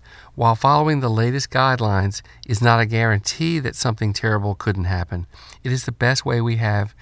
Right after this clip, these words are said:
in twenty nineteen, when I'm making this podcast, of preventing either sudden infant death syndrome or sudden unexpo-, unexpected infant death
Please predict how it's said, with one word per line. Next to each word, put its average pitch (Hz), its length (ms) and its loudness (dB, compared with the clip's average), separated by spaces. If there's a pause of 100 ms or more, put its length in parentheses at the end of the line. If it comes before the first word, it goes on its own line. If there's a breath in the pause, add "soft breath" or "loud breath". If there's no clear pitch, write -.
(300 loud breath)
in 107 120 4
twenty 104 340 2
nineteen, 98 600 -2
when 92 100 -2
I'm 98 120 -2
making 104 320 -2
this 101 140 -6
podcast, 101 680 -8 (320 loud breath)
of - 160 0
preventing 113 500 2
either 104 340 0 (200 loud breath)
sudden 120 340 0
infant 110 380 -2
death 117 180 0
syndrome 104 540 0 (300 loud breath)
or 101 160 2
sudden 104 520 2 (360 loud breath)
unexpo-, 107 500 0 (300)
unexpected 107 800 -2
infant 98 320 -4
death 92 300 -4